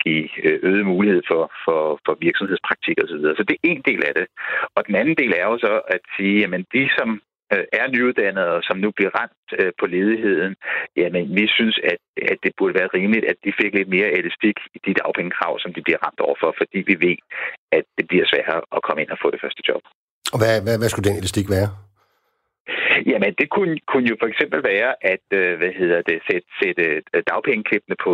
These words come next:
Speaker 1: standby for nyuddannede, altså dem, som nu er omfattet af virksomhedspraktik eller, eller løntilskud, eller, øh, at et nyuddannet fra tyve tyve, jamen, de fik faktisk, øh, tre, øh, tre, tre gange, øh, tre klip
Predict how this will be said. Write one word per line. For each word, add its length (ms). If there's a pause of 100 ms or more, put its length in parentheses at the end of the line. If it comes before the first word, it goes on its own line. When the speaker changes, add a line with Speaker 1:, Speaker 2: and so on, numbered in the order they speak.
(140)
Speaker 1:
standby 440
for 80
nyuddannede, 680
altså 220
dem, 100
som 140
nu 140 (120)
er 60
omfattet 380
af 140
virksomhedspraktik 920
eller, 200
eller 140
løntilskud, 640 (600)
eller, 240 (200)
øh, 360 (140)
at 80 (180)
et 60
nyuddannet 560
fra 80
tyve 280 (120)
tyve, 300 (280)
jamen, 280
de 160
fik 100 (100)
faktisk, 300 (100)
øh, 80 (100)
tre, 80 (100)
øh, 280 (100)
tre, 80 (160)
tre 100 (160)
gange, 200 (220)
øh, 140 (100)
tre 200
klip 140